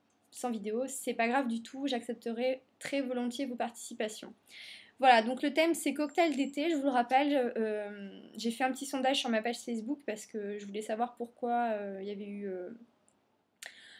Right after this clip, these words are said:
un engouement aussi pauvre pour le concours. Et apparemment c'est, euh, le manque de temps et, euh, le manque d'inspiration vis-à-vis du concours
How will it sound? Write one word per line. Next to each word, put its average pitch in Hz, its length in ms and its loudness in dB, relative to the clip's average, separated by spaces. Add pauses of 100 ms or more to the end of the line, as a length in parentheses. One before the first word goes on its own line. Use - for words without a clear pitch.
(140)
un 214 280 0
engouement 240 480 4
aussi 220 420 -4
pauvre 233 760 0
pour 247 140 -6
le 240 60 -2
concours. 269 540 2
Et 226 60 6
apparemment 240 480 2
c'est, 226 380 -2
euh, 190 440 -2 (120)
le 226 180 0
manque 247 260 0
de 226 140 -4
temps 254 420 0 (100)
et, 254 420 4
euh, 196 760 -2
le 208 120 -2
manque 233 180 2
d'inspiration 233 680 0
vis-à-vis 226 280 0
du 226 120 -4
concours 247 540 -4